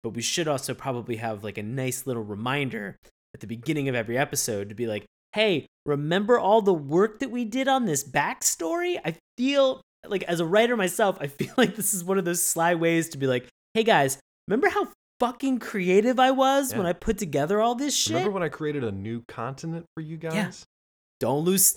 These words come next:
Speaker 1: don't you lose sight of it. Don't you lose sight of
Speaker 2: Eighth
Speaker 1: it.
Speaker 2: wonder of the world right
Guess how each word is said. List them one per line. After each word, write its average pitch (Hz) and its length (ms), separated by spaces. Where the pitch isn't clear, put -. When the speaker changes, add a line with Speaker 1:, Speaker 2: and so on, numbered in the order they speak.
Speaker 1:
don't 143 240
you 202 120
lose 233 280
sight 294 220
of 233 100
it. 214 220
Don't 156 340
you 254 160
lose 277 240
sight 339 300
of 269 60
Speaker 2:
Eighth 226 240
Speaker 1:
it. - 20
Speaker 2:
wonder 135 300
of 143 80
the 147 80
world 175 400
right 123 180